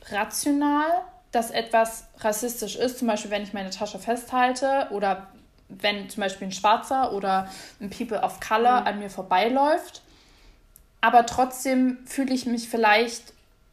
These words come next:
Speaker 1: also ich weiß, dass es rational rassistisch ist, aber man hat immer noch diese emotionale Ebene.
Speaker 2: Mhm.
Speaker 1: Und ich glaub, da darf man auch nicht zu hart zu sich selbst sein, sondern einfach dieses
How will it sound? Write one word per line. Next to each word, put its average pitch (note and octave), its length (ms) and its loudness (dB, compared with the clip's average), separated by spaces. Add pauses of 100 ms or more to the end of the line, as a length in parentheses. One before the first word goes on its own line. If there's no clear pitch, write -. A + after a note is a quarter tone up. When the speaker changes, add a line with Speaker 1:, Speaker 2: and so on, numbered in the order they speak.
(180)
Speaker 1:
also G#3+ 160 0
ich G#3 100 -6
weiß, D4 260 6
dass B3+ 180 -2
es - 240 -10
rational G#3+ 480 -2
rassistisch G#3 540 -6
ist, - 360 -10
aber G#3+ 220 2
man G#3+ 160 -4
hat A3+ 200 -6
immer B3+ 180 0
noch A#3+ 120 -4
diese A3 300 -6
emotionale G#3+ 760 -2
Ebene. F#3 440 -6
Speaker 2:
Mhm. G3+ 60 -8 (400)
Speaker 1:
Und G3+ 160 -10
ich - 100 -16
glaub, G#3+ 260 0
da A3+ 160 4
darf B3 200 2
man A#3+ 120 -6
auch - 240 -4
nicht A#3+ 300 -6 (480)
zu A#3+ 400 -6
hart A#3+ 260 6
zu A#3+ 160 -6
sich G3+ 160 -10
selbst A#3 360 4
sein, C#4 180 2
sondern A3+ 240 -4
einfach A#3 420 0
dieses G#3 400 -6